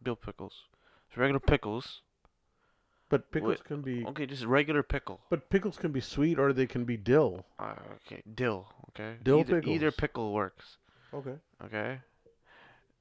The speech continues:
Speaker 1: With peanut butter or pickles with jelly?
Speaker 2: I, I've heard of peanut butter and pickle sandwich.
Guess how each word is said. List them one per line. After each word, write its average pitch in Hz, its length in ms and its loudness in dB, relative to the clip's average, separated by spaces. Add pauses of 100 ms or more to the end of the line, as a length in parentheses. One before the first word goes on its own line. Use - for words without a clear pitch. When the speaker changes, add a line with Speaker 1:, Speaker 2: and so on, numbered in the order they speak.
(680)
Speaker 1:
With 120 340 0 (180)
peanut 170 360 0
butter 185 300 -2 (2000)
or 104 320 0
pickles 107 760 -4 (1200)
with 104 200 -10 (300)
jelly? 107 360 -2 (920)
Speaker 2:
I, 147 240 0
I've 151 260 -2
heard 175 360 2
of 147 340 2 (220)
peanut 139 320 -4
butter 120 480 0
and 107 220 -16
pickle - 280 -6
sandwich. 135 680 -12